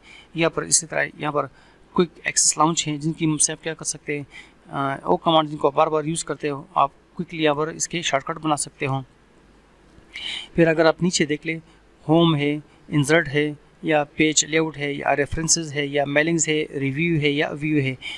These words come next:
इन सब को as a whole क्या कहा जाता है, Ribbons tape कहा जाता है। यानी ये ribbons हैं और ये इन्हीं tape से मिलकर बना हुआ है।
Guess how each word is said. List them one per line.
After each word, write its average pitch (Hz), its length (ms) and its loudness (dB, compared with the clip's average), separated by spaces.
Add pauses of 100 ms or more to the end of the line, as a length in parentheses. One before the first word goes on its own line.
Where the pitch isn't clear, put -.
(200)
इन 170 80 2
सब 175 260 0
को - 140 -6
as 147 100 -2
a 143 100 -2
whole 156 240 0
क्या 160 120 -2
कहा 151 180 0
जाता 151 240 -2
है, 175 140 -4 (320)
Ribbons 165 380 2
tape 156 200 4
कहा 143 200 -6
जाता 139 280 0
है। 135 340 -2
यानी 147 160 4
ये 156 180 6
ribbons 170 380 2
हैं 165 160 0 (300)
और 147 220 4
ये 160 200 -2
इन्हीं 160 360 -2
tape 156 220 4
से - 160 4
मिलकर 147 300 -2
बना 127 200 2
हुआ 123 200 -2
है। 113 200 -2